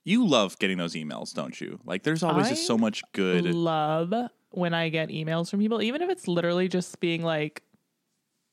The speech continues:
Speaker 2: "This is what I do when I listen to the podcast and it makes me giggle. I loved it when Carmen got this wildly wrong and it was so crazy that he got this thing correct."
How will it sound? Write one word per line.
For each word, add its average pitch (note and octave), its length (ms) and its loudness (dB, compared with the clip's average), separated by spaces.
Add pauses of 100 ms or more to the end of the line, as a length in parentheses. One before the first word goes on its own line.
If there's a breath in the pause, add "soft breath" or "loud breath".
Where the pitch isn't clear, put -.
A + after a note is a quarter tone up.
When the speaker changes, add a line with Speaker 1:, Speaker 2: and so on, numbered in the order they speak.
(640)
Speaker 2:
"This G#3+ 120 2
is A3 140 0
what A3 100 2
I G3+ 60 2
do G3 140 2
when F#3+ 80 2
I F#3 80 2
listen F3+ 240 2
to F#3 40 2
the F3+ 60 -2
podcast E3 440 -2
and E3+ 100 -2
it - 20 -4
makes E3+ 240 -4
me F#3 60 0
giggle. D#3+ 440 -2 (240)
I F3+ 220 0
loved F#3 300 0
it E3+ 100 2
when F#3 140 2
Carmen F3+ 500 0
got F#3 220 0
this F#3+ 260 -2
wildly F3+ 360 0
wrong F3+ 300 0
and F3 80 0
it D3+ 120 -2
was D#3+ 120 -2
so F#3 200 -2
crazy F#3+ 320 0
that F3+ 120 2
he G3+ 120 2
got F#3+ 180 0
this G3 140 -2
thing G3+ 160 0
correct." F3 440 -2